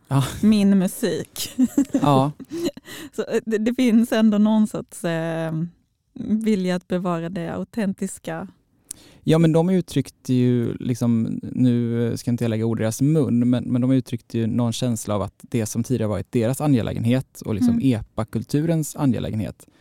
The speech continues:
Speaker 2: Mm.
Speaker 1: nu är allas, alltså lite allmängods sådär, att folk som kanske aldrig har suttit i en EPA eller som aldrig har sett en EPA lyssnar på, liksom, inom citationstecken, deras musik då
Speaker 2: Mm.
Speaker 1: och har liksom annekterat den lite grann, upplevde de.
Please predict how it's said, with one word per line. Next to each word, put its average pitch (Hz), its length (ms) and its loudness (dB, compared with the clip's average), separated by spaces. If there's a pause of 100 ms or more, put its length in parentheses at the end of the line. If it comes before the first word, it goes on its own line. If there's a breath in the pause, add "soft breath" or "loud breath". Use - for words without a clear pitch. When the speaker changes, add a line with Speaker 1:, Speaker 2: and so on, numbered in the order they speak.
(100 soft breath)
Speaker 2:
Mm. 233 200 4
Speaker 1:
nu 117 280 2
är 101 500 -6
allas, 127 600 -4 (160)
alltså 127 180 -2
lite 123 220 0
allmängods 120 640 0
sådär, - 300 -4
att - 160 -10
folk 110 280 -2
som 113 320 -2 (480 soft breath)
kanske 120 280 -2
aldrig 110 420 -2
har 107 80 -6
suttit 127 300 -4
i 139 40 4
en 139 80 4
EPA - 320 -2
eller 92 100 -6
som - 380 -6
aldrig 107 260 -6
har 107 60 -6
sett - 400 -6
en 117 80 2
EPA 107 460 -2 (420 soft breath)
lyssnar 110 360 -2
på, 101 320 -4
liksom, 104 380 -6
inom 113 200 -2
citationstecken, 107 640 -8
deras 101 520 -2
musik 120 500 -2
då 73 220 -4 (320)
Speaker 2:
Mm. 202 220 -2
Speaker 1:
och - 400 -8
har 104 200 -4
liksom 107 460 -6
annekterat 110 680 -4
den 104 140 -6
lite - 180 -8
grann, - 320 -8 (300)
upplevde 92 340 -6
de. 95 240 -8